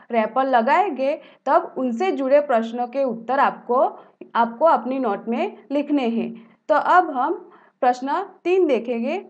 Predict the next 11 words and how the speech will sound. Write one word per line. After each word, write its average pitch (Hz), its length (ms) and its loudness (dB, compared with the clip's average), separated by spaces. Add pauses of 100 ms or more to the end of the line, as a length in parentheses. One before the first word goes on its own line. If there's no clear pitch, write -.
(300)
तो 294 240 2
प्रश्न 269 720 -4 (160)
तीन, 262 400 -4 (180)
नीचे 330 400 -2
दिए 294 340 2
कोष्ठक 226 560 -4
में 226 220 0
से 285 400 -6 (320)
सही 349 240 4
संकेत 240 600 -4
चुनकर 302 580 -2